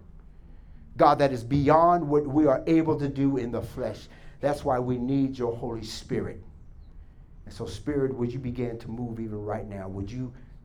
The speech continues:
do your work? Would you do your work? The Holy Spirit at work, would you do your work?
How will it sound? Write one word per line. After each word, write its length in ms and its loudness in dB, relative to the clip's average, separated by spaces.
do 180 -2
your 220 0
work? 420 -4
Would 160 -8
you 120 -10
do 260 -2
your 120 -4
work? 400 -6
The 80 -10
Holy 360 -8
Spirit 480 -6
at 160 -14
work, 420 -6
would 140 -10
you 160 -12
do 180 -6
your 200 -8
work? 600 -10